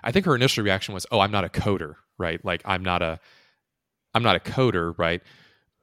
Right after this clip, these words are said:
But what I was trying to say was, "Yeah, actually, you kind of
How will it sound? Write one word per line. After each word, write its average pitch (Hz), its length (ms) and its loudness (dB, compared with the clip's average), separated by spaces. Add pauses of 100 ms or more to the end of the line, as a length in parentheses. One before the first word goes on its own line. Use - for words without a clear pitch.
(120)
But 113 380 6
what 104 120 -2
I 95 60 4
was 92 140 2
trying 98 240 -2
to 90 40 -8
say 98 300 2
was, 85 380 -4 (140)
"Yeah, 117 440 2
actually, 117 580 -2
you 107 180 -6
kind 107 320 -6
of 98 120 -6